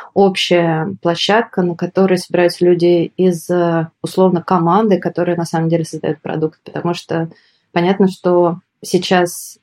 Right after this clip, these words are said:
происходит такая большая интеграция между профессиями, каждый должен понимать, э,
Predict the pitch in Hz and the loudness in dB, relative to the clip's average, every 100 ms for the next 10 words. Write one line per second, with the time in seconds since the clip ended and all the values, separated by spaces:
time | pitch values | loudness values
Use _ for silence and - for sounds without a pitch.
0 | - 180 175 - 165 165 _ - - 165 | -2 -2 0 0 0 -2 _ -18 -8 -2
1 | 175 180 190 170 160 160 165 214 226 - | -2 0 0 0 -2 -2 0 0 -2 -2
2 | 190 180 170 170 165 - 170 165 165 160 | -2 0 -2 -4 -6 -2 -2 -4 -8 0
3 | 214 226 - 190 175 175 - 170 165 160 | 2 2 2 -2 -2 -6 -4 -6 -4 -6
4 | 165 160 160 156 160 160 156 - - 156 | -6 -6 -8 -8 -6 -6 -6 -10 -10 -10
5 | 151 | -10